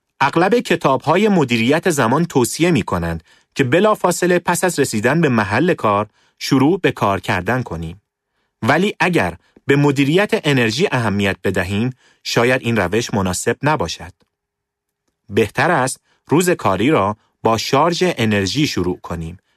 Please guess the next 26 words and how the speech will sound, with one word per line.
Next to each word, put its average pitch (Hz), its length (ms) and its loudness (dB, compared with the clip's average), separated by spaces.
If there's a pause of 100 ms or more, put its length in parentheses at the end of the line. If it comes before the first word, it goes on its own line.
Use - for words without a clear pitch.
(120)
نه 147 180 2
با 87 200 -2
مصرف 87 480 -6
انرژی. 82 600 -16 (1400)
می 190 120 4
توانیم 185 580 2 (140)
در 131 200 0
ابتدای 143 500 2
روز 120 240 0
کاری 107 520 -2 (320)
مراسم 135 540 2
صبحگاهی 127 720 0
مخصوص 156 480 0
به 147 100 0
خودمان 123 460 0
را 90 120 -2
داشته 85 360 -6
باشیم. 85 420 -12 (540)
شاید 160 480 0 (220)
زمان 135 400 2
لازم 151 420 2
برای 117 300 2
این 156 120 2
مراسم 107 560 -2 (280)
پانزده 117 480 0
دقیقه 139 580 0